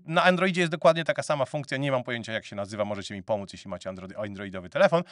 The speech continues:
a to jest ta funkcja, która mierzy, po pierwsze, jak dużo czasu spędzacie ślepiąc się w ten telefon,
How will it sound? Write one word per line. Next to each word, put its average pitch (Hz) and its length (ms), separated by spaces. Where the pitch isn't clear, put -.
a 151 80
to 208 60
jest 233 120
ta 240 80
funkcja, 214 420
która 185 240
mierzy, 156 460
po 101 120
pierwsze, - 420
jak 107 140
dużo 117 200
czasu 139 380
spędzacie 104 460
ślepiąc 110 500
się 107 100
w - 60
ten 92 140
telefon, 92 440